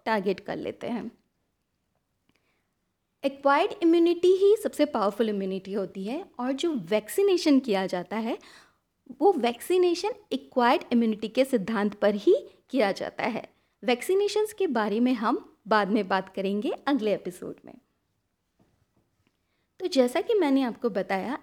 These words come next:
इनेट इम्यूनिटी हम सभी में मौजूद होती है। इसे first line of defense भी कहा जाता है, इसलिए ये वहाँ पे मौजूद होती हैं जहाँ से हमें एंटीजन का एक्सपोजर होता है,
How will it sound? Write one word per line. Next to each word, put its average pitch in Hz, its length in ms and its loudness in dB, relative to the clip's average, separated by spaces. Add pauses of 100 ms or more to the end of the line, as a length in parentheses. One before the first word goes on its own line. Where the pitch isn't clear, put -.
इनेट 254 360 2
इम्यूनिटी 214 440 -2
हम 269 200 0
सभी 247 300 0
में 277 120 4
मौजूद 208 440 -2
होती 202 300 -8
है। - 380 -10 (260)
इसे 339 160 -4
first 370 300 0
line 262 360 0
of 220 120 -4
defense 202 380 -4
भी 214 80 -6
कहा 214 280 -4
जाता 190 320 -8
है, 247 200 -12 (440)
इसलिए 392 300 2
ये 427 200 8
वहाँ 277 340 0
पे 392 140 0
मौजूद 247 420 2
होती 226 220 -2
हैं 311 240 -2
जहाँ 262 360 -2
से 359 160 -2
हमें 285 300 -2
एंटीजन 233 460 -2
का 349 180 -4
एक्सपोजर 240 600 0
होता 185 260 -4
है, 185 200 -6